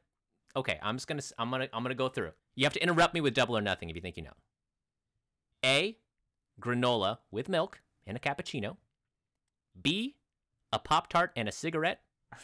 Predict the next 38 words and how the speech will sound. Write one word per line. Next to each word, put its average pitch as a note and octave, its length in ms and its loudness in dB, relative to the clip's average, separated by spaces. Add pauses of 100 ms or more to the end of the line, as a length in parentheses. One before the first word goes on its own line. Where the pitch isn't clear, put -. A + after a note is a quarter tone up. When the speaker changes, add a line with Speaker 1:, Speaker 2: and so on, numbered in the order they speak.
Speaker 2:
No. D3+ 100 -14 (220)
Speaker 1:
C, A3+ 460 -2 (540)
two A#3+ 280 0
over F#3 280 4
easy D#3+ 300 -4
eggs C3+ 220 2
on B2 120 0
sourdough A2 440 2
toast. - 460 -2 (460)
Or F2 160 -2
D, F#3 400 -6 (360)
blueberry C3+ 540 -2
pancakes. - 760 -6 (600)
Speaker 2:
Who's B2 120 -14
first? A2 240 -10 (300)
Speaker 1:
Um, B2 600 2
let's A3+ 160 -6
do D#4 180 -2
Ryan. E3+ 340 2 (380)
You're G#2+ 60 -18
Mister G2+ 240 -10
Speaker 2:
Yo, E3 220 6
Speaker 1:
Eager F3 140 6
McBeaver D#3+ 420 2
Speaker 2:
I - 60 8
Speaker 1:
over F#3+ 100 6
Speaker 2:
want A3+ 160 8
Speaker 1:
there. A#2 200 -2
Speaker 2:
the D3 380 6
egg. D3+ 320 6
I C#3 100 8
was E3 80 6
gonna D#3 160 -2
say C#3 120 0
it's A#2+ 80 -2
probably D3+ 180 0
just, B2 80 -4
like, A2+ 160 -4